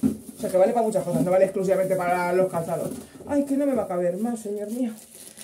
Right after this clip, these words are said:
Por aquí saco otros discos, ¿no veis? Los parto a la mitad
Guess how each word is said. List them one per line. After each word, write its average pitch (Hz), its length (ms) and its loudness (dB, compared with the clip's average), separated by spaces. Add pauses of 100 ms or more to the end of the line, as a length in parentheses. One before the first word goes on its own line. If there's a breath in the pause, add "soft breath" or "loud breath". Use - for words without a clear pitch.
(180 loud breath)
Por 262 140 4
aquí 262 200 4
saco 240 480 2
otros 240 400 2
discos, 302 600 2
¿no 220 160 2
veis? 254 180 4
Los 220 140 2
parto 240 240 2
a 277 40 6
la 269 80 4
mitad 262 420 2